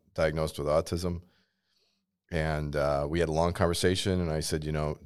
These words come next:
one parent is gonna be the one that sees that what, what quote, unquote, normal children do, and one parent's gonna deal with the, the, the issues." And I said, "That's what I've sort of seen over my years."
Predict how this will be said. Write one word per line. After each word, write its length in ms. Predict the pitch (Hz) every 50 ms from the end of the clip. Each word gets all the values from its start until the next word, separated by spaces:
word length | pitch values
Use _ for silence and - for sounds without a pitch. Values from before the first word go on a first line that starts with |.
| - -
one 340 | - 71 71 78 87 90 95
parent 400 | 90 - 101 90 90 90 85 -
is 120 | - 80 -
gonna 160 | 92 87 87
be 100 | 82 80
the 80 | 82
one 220 | 80 82 85 82 80
that 100 | 76 -
sees 460 | - - 87 85 82 82 76 - -
that 160 | 82 - -
what, 240 | 78 82 78 - - _ _ _
what 180 | 80 73 - - _ _ _ _ _ _ _ _ _
quote, 280 | - 90 85 - - - _ _ _ _ _ 78
unquote, 380 | 73 69 - - 85 - -
normal 360 | 82 85 90 95 98 95 95
children 420 | 90 - - 98 98 98 98 98 95
do, 200 | 95 104 113 113
and 140 | 92 82 80
one 160 | 82 85 82
parent's 280 | - 82 80 80 -
gonna 280 | - 85 80 78 76 78 - _ _ _ _ _ _ _ _ _ _ _ _ _
deal 200 | - 85 85 85
with 300 | 80 80 80 78 - -
the, 220 | - 76 76 73 69
the, 200 | - 80 76 - -
the 200 | 76 76 80 80
issues." 440 | 90 85 - - 78 78 80 - -
And 80 | 78 78
I 80 | 80
said, 280 | 82 - - 92 85 80
"That's 200 | - 87 82 -
what 120 | 80 73
I've 160 | 78 82 82 -
sort 320 | - - - - 82 78
of 80 | 76 -
seen 220 | - 92 85 80
over 180 | 80 76 76 78
my 140 | 78 76
years." 320 | 78 87 110 113 98 87